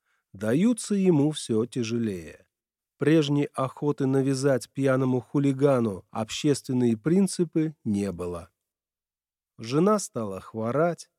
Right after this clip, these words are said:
на дачу тянуло неимоверно. Сидел бы себе и сидел на грядках, драл сорняки. А вечером на веранде пил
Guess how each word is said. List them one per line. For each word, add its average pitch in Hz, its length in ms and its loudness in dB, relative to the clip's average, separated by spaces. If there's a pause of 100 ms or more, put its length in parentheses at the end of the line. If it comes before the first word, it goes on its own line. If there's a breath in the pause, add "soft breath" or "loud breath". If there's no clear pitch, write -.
(240)
на 110 200 -2
дачу 202 440 0
тянуло 185 680 4
неимоверно. 120 1160 -2 (480)
Сидел 143 460 2
бы 220 140 0
себе 190 400 0
и 233 240 -6
сидел 131 440 -2
на 123 140 -2
грядках, 117 680 -6
драл 170 400 2
сорняки. 135 720 -6 (480)
А 104 180 -4
вечером 170 800 0
на 104 140 -4
веранде 175 540 0
пил 156 300 0